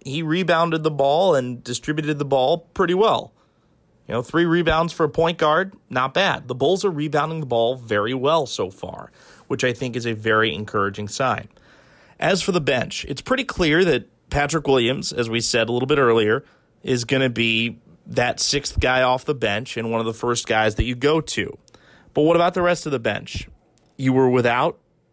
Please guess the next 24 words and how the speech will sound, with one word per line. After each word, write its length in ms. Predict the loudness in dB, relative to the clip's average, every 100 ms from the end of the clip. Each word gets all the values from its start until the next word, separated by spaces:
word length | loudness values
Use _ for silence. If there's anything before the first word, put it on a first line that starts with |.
| _
Thad 300 | -2 -2 0
Young, 560 | 0 0 0 -6 -10 -8
who's 280 | -4 -4 -4
still 320 | 0 2 2
dealing 380 | 2 2 2 0
with 100 | -2
his 180 | -2
left 240 | 0 0 0
leg 240 | 0 0
infection. 680 | -2 -2 -4 -4 -4 -4 -6 -12 -20 -20 -20 -8
You 120 | -2
didn't 240 | 0 0 -2
have 640 | -2 -2 0 2 0 -2
Garrett 320 | 0 2 2
Temple 380 | 0 -4 -2 -2
because 560 | -2 -2 0 0 -4 -12 _ _ _
he 240 | -10 -2 0
is 120 | 2
isolating 560 | 2 0 0 0 0 -4
due 120 | -6
to 80 | -4
covid 320 | 0 0 0
nineteen 360 | -4 -4 -4
exposure. 640 | -4 -2 0 0 0 -2 -2